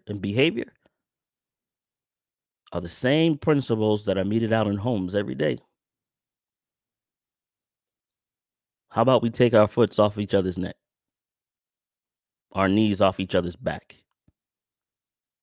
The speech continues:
How, how about, how about, how about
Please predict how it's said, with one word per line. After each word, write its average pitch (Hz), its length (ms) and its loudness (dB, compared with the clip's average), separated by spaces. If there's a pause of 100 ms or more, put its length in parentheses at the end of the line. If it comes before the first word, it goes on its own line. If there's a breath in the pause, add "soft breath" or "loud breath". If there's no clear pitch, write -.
(1080)
How, 107 160 2
how 123 160 2
about, 123 420 2
how 151 200 4
about, 156 420 4 (320)
how 131 180 0
about 123 460 4